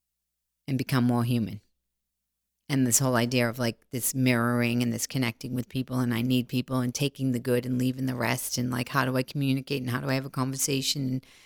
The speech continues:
people can't even communicate nowadays 'cause they're so busy to take each other down. Like, even if I said something on here and everybody said, "Sue, you were wrong," I would literally be like, "All right, calm down. Calm down. Okay.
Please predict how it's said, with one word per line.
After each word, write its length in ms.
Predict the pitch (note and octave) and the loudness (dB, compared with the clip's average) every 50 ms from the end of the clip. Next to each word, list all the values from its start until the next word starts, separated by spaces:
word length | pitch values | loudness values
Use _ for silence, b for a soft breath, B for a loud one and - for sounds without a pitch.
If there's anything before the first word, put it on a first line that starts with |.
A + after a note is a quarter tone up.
| b b b b b | b b b b b
people 180 | - B3 A#3+ A#3+ | -4 0 0 0
can't 200 | - C4 B3+ A#3+ | 2 4 4 6
even 180 | A#3+ A#3 A3+ G#3 | 6 6 4 4
communicate 580 | - G#3 G#3 A3+ C4 D4 D#4+ - - G#3 G3 F#3 | 4 4 4 4 4 4 2 0 0 -2 0 2
nowadays 400 | F#3 F#3 F#3 F#3 F#3 F#3+ F#3 - | 2 2 2 4 2 2 2 0
'cause 140 | - F#3+ | 0 0
they're 100 | F3+ F3 | 0 2
so 220 | E3+ - - G3 F#3+ | 2 2 2 2 2
busy 280 | F#3 G#3 G3+ F#3 G3 F3+ | 2 2 0 2 2 2
to 100 | F#3+ F3+ | 2 0
take 300 | - - - F#3+ F3 F#3+ | 0 2 0 0 0 0
each 120 | F#3 - | -2 0
other 220 | G3+ F#3+ F#3 F#3 F3 | 0 0 0 0 0
down. 320 | F3 F#3+ G#3+ A#3 A#3 F#3+ | 2 4 4 4 4 4
Like, 140 | D3 D#3 B B B B B | 2 0 B B B B B
even 180 | B3+ C4+ C#4 | 4 6 6
if 100 | C4+ C4+ C#4+ | 6 6 6
I 80 | C4+ | 6
said 220 | B3+ C4 C#4+ C4+ - | 6 4 4 2 4
something 280 | C4+ B3+ A#3 A#3 A#3+ A#3 | 4 4 4 4 6 6
on 140 | A#3 A3+ A3+ | 6 8 8
here 140 | A3+ A3 | 6 6
and 100 | G3+ G3 - - | 6 4 4 4
everybody 420 | A#3 A#3 A#3+ B3 A#3 A3+ A#3 A3 | 4 6 6 6 6 8 6 6
said, 260 | - - A3+ G3+ F#3 | 6 4 4 4 4
"Sue, 120 | - A#3 A3 | 2 2 4
you 160 | G#3 G#3 G#3 | 6 6 6
were 100 | G#3 G3 | 6 6
wrong," 380 | F#3+ G#3 G#3+ A3+ A#3+ C4 B3+ - b b b b b b b | 6 6 6 6 6 4 2 -2 b b b b b b b
I 100 | - B3+ | 4 6
would 80 | B3+ A#3 | 6 8
literally 360 | B3+ C4 C#4 C4 B3 A#3 A3+ G#3 | 8 10 10 10 10 8 6 6
be 80 | G#3+ | 6
like, 200 | G#3 F#3+ F#3+ - - | 6 4 4 0 4
"All 80 | G#3 B3+ | 8 10
right, 220 | C#4+ C#4 C4+ - | 10 10 8 6
calm 320 | - - E3+ G#3 C4+ E4 D#4 | 4 6 8 10 10 10 10
down. 400 | D4 C#4 B3+ C4 C4+ C#4 C4 - - - _ _ _ _ _ _ _ _ _ _ _ _ _ _ _ _ _ _ _ _ _ _ _ _ _ - | 10 12 12 10 10 8 4 0 -6 -20 _ _ _ _ _ _ _ _ _ _ _ _ _ _ _ _ _ _ _ _ _ _ _ _ _ 2
Calm 240 | G3+ A3 C4 D#4+ D#4+ | 6 6 8 8 8
down. 100 | D4 - - | 6 6 4
Okay. 400 | A3 B3+ - C#4 B3+ C4 B3+ | 2 4 4 4 4 4 2